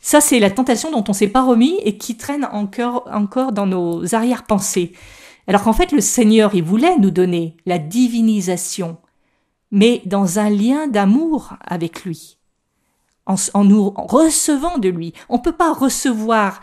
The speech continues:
la vie divine d'une machine. C'est pas possible. On ne la reçoit que de Dieu. Mais autant de Dieu, à la manière de Dieu.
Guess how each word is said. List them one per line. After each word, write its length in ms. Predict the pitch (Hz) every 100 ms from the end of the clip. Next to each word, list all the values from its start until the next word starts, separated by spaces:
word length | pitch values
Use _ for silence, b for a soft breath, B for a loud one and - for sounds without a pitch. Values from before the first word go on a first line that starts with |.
| B
la 160 | 202 202
vie 260 | 175 240
divine 600 | 185 196 180 320 403 214 -
d'une 220 | 170 180
machine. 520 | 214 226 - 349 - - _
C'est 160 | - 165
pas 80 | 170
possible. 360 | 226 311 202 - _ -
On 120 | 190
ne 100 | 185
la 120 | 185
reçoit 380 | 190 - 226 233
que 140 | 202
de 120 | 160
Dieu. 320 | 185 220 320 311 - _ _ _ _ _ _ _ _ _
Mais 160 | 190 185
autant 400 | 202 196 247 285
de 120 | 294
Dieu, 280 | 240 226 240 - -
à 80 |
la 100 | 180
manière 460 | 175 190 226 254 247
de 100 | 185
Dieu. 260 | 185 170